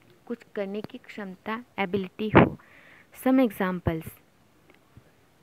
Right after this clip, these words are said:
model auxiliaries can, could, may, might, shall, should, will, would, must and ought to। तो ये सब जो है वो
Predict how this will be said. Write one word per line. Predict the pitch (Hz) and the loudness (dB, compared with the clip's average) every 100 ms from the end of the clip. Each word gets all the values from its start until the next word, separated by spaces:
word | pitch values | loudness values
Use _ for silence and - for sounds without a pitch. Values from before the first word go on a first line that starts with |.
| - | -2
model | 220 233 247 220 | 2 4 4 2
auxiliaries | - 208 190 190 - _ _ _ _ | 2 2 2 -2 -10 _ _ _ _
can, | 214 196 185 185 208 - - - 214 | 0 2 0 -2 -8 -14 -20 -6 0
could, | 202 190 190 - - _ - | 2 2 -2 -10 -20 _ -4
may, | 202 196 190 190 - _ 190 | 0 2 0 -2 -10 _ -4
might, | 190 180 175 190 - _ - - | -2 0 -2 -4 -8 _ -20 -16
shall, | - 190 185 180 196 185 - | -6 -4 -2 -4 -8 -12 -14
should, | - - 202 190 - _ _ _ - | -12 0 2 2 -2 _ _ _ -4
will, | 180 185 185 180 202 175 | 2 2 2 -2 -6 0
would, | 160 185 180 _ - | 4 4 2 _ -8
must | 185 185 202 - | -2 -2 -4 -6
and | 185 - 165 | -8 -8 -6
ought | 170 160 - _ _ _ - | -4 -6 -12 _ _ _ -14
to। | 165 - - _ - | -14 -14 -20 _ -14
तो | 240 | -10
ये | 202 220 - | -4 -4 -4
सब | 151 - - | -12 -12 -6
जो | 233 | -6
है | 226 220 | -4 -8
वो | 202 214 | -6 -6